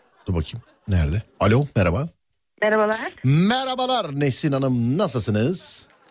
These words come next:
Speaker 2: Ben iyiyim, siz nasılsınız?
Speaker 1: Ne olsun işte, biz de. Trip yiyoruz yine her gece olduğu gibi.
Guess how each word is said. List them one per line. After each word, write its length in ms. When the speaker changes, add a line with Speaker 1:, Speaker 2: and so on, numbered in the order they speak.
Speaker 2:
Ben 140
iyiyim, 400
siz 120
nasılsınız? 640
Speaker 1:
Ne 100
olsun 280
işte, 300
biz 180
de. 40
Trip 260
yiyoruz 260
yine 120
her 120
gece 240
olduğu 240
gibi. 180